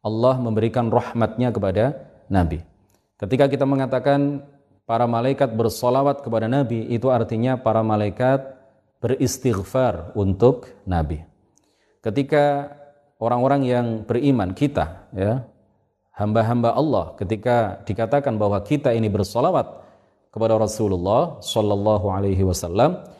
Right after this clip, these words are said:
itu artinya kita meminta kepada Allah tambahan kebaikan,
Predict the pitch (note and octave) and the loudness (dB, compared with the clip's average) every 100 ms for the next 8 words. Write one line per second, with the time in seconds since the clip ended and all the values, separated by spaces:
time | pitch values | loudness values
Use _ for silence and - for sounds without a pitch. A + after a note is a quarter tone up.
0 | _ _ _ B2+ C3+ F3+ D3 C3+ C3+ D#3 | _ _ _ -4 0 2 2 0 0 0
1 | D#3+ C#3+ C3 C#3+ C3 B2 F#3 G3 F#3+ C3+ | 0 -2 0 0 2 2 0 0 0 -2
2 | - A2+ A2 G#2+ A2 F2+ F#2 G2+ B2+ C#3+ | -2 -2 0 0 -2 -2 0 2 2 0
3 | - - C3 A#2+ A#2 A#2+ C3+ C#3 C#3+ C#3+ | -6 -2 0 2 0 0 0 0 -2 -6
4 | - _ _ _ _ C3 A#2+ C#3 B2+ G2+ | -14 _ _ _ _ -4 0 0 0 -4
5 | E2 F#2 | -6 -10